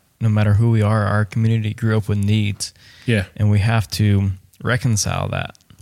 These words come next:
Speaker 1: We have
Speaker 2: Yeah.
Speaker 1: to look back and be like, "Okay, because I grew up in this community, what do I as an individual need?
Speaker 2: Yeah.
Speaker 1: Uh, what do I have to repair?"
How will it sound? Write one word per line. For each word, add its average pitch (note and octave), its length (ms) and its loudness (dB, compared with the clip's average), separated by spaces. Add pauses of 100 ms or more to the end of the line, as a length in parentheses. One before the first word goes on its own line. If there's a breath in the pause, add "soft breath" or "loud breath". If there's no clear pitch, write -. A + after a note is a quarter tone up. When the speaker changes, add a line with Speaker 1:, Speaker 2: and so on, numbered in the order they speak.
Speaker 1:
We - 80 0
have B2+ 100 4
Speaker 2:
Yeah. A2 40 2
Speaker 1:
to A2 80 -2
look A#2+ 180 0
back A2 200 0
and G2+ 140 4
be G#2+ 80 0
like, G2 220 0
"Okay, G#2 400 -2 (640 loud breath)
because A#2 180 -4
I B2 120 0
grew A#2+ 180 2
up - 120 -2
in G#2+ 120 2
this G#2 120 0
community, A2 540 2
what G#2 220 0
do A2+ 160 -4
I G#2 240 -4
as G#2 260 -4
an G2+ 160 -2
individual G2+ 960 0 (360 soft breath)
need? F2+ 420 -4 (420)
Speaker 2:
Yeah. F#2+ 300 -2 (180)
Speaker 1:
Uh, - 240 -6
what G#2 140 -4
do A2 120 0
I A2 80 2
have F#2+ 120 -2
to G#2+ 100 -8
repair?" G2 580 -4